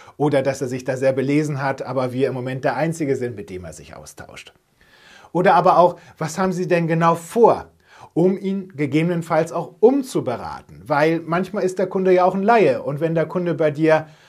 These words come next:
das Angebot B anfordert, dann ist B nicht unbedingt immer die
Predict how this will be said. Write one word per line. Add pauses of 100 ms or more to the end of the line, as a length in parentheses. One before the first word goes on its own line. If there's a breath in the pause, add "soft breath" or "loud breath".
(320 loud breath)
das
Angebot
B
anfordert, (160)
dann
ist
B
nicht
unbedingt (100)
immer
die